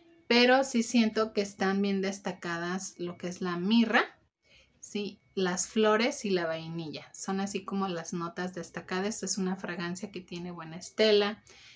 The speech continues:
que tiene buena fijación, que no necesitas ponerte mucha para que te dé un excelente resultado. Creo que es una fragancia como para ocasiones especiales,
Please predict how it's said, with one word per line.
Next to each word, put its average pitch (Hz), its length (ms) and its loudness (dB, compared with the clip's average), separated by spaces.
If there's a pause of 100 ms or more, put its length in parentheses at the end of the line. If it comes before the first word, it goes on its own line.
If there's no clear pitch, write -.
(140)
que 185 100 -4
tiene 175 360 -4
buena 170 280 -6
fijación, - 760 2
que 202 120 0
no 185 140 0
necesitas 190 680 -6
ponerte 175 460 -8
mucha 185 420 -6 (640)
para 226 340 2
que 220 320 -2
te 185 140 -2
dé 185 60 -2
un 190 160 0
excelente 185 580 -4
resultado. 202 840 -2 (280)
Creo 214 280 4
que 226 100 -4
es 226 120 -4
una 214 220 0
fragancia 185 560 -6
como 175 260 -8
para 165 220 -4
ocasiones 170 580 -8
especiales, 185 1000 -6